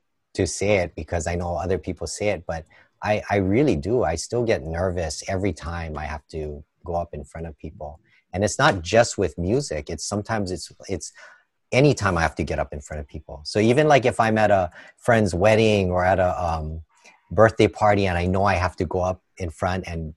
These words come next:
say thank yous or, you know, or give a speech or do something like that, that same, I get that same nervousness, that same performance kind of,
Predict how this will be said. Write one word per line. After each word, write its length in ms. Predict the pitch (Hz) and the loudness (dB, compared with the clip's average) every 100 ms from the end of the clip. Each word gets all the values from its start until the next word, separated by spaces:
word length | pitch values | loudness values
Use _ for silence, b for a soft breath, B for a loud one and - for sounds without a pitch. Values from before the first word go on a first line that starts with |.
| - | -10
say 240 | - 90 - | -2 -2 -2
thank 260 | 110 110 - | -2 -2 0
yous 300 | 98 92 90 | 0 0 -2
or, 260 | 85 80 B B B - | -4 -4 B B B -2
you 140 | 95 | 0
know, 120 | 92 | 2
or 180 | 90 87 | 2 2
give 240 | 80 104 | 2 2
a 60 | 98 | 2
speech 760 | - - 113 107 104 98 - 90 | -2 -2 2 4 4 2 -2 -4
or 360 | 92 90 90 | -2 -2 -2
do 240 | 80 76 110 | -2 0 0
something 380 | - 107 104 98 | 0 -4 -2 -2
like 180 | 82 110 | -2 0
that, 300 | 107 80 - b _ | 0 -2 -8 b _
that 200 | - - | 0 0
same, 300 | - 131 135 - | 0 2 2 2
I 100 | 90 | 0
get 180 | 127 | 0
that 160 | 101 90 | 0 -2
same 540 | - 110 104 95 85 | -2 0 0 0 -2
nervousness, 600 | 85 92 101 - 90 80 - | -4 -2 -4 -4 -6 -8 -10
that 200 | 80 - | -12 -8
same 220 | 92 90 | -8 -8
performance 760 | - - 90 87 87 85 - | -8 -8 -8 -6 -6 -8 -12
kind 240 | - 87 85 | -12 -10 -8
of, 160 | 82 | -10